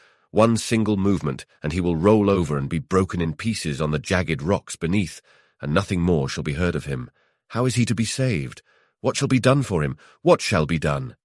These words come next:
It is our position. We too are lying on the brink of ruin, but we are insensible of it. God, when he begins to save us from such an imminent danger, sends his law,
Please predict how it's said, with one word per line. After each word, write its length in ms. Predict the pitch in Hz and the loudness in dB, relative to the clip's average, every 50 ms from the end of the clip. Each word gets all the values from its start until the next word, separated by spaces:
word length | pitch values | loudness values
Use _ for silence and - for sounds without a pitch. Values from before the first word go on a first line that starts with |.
| _ _ _ _ - | _ _ _ _ -6
It 100 | 104 101 | -2 0
is 140 | 110 95 113 | 2 2 4
our 200 | 110 113 104 92 | 4 6 4 4
position. 580 | - 95 80 80 113 110 - - 73 69 64 - - - - _ | 2 0 -2 0 -2 -2 -2 -4 -6 -6 -8 -12 -18 -20 -20 _
We 260 | - 98 139 160 151 131 | 2 4 4 4 4 2
too 380 | - - 156 165 156 127 95 | 0 0 2 4 4 6 4
are 60 | 85 | 4
lying 360 | 82 85 92 95 95 90 87 80 | 4 4 4 6 6 4 4 2
on 80 | 80 | 2
the 80 | 78 76 | 0 0
brink 340 | 67 - 117 123 113 - - | 0 2 2 2 2 0 -4
of 140 | 78 69 | -6 -4
ruin, 340 | 80 87 85 78 76 76 69 _ - _ _ _ - | -2 0 0 0 0 -2 -4 _ -16 _ _ _ -10
but 120 | - - - | -10 -6 -4
we 160 | 95 110 107 | -4 -2 -2
are 160 | 90 85 87 | -2 -2 -2
insensible 680 | 90 95 - - - - 127 139 131 - 92 71 71 62 | -2 -2 -4 -6 -4 -4 -4 -4 -4 -6 -6 -6 -6 -6
of 100 | 64 - | -6 -8
it. 160 | 71 - - _ _ _ _ _ _ _ - | -10 -14 -14 _ _ _ _ _ _ _ -4
God, 320 | - 101 110 131 113 82 - _ _ _ - | 0 2 4 4 4 2 0 _ _ _ -2
when 140 | - 87 87 | -2 0 0
he 80 | 92 | 0
begins 320 | 78 98 - 110 113 104 - | -2 -2 0 0 -2 -2 -2
to 100 | - 87 | -6 -6
save 340 | - - - 120 131 131 95 | -6 -4 -2 -2 -2 0 -2
us 140 | 82 73 | -2 -4
from 160 | - - 80 73 | -4 -6 -6 -4
such 220 | - 101 - - | -4 -6 -4 -4
an 80 | 92 - - | -6 -4 -2
imminent 380 | 110 113 113 98 90 80 - - | 0 2 2 2 2 0 -2 -2
danger, 420 | - 110 127 131 113 90 82 71 _ - _ _ | -2 0 0 0 2 0 0 -2 _ -10 _ _
sends 460 | - - - 131 131 135 131 117 - | -10 -4 0 2 2 4 2 0 0
his 160 | 104 101 85 | -2 -2 2
law, 340 | 107 117 131 123 98 82 78 | 4 4 6 6 6 4 2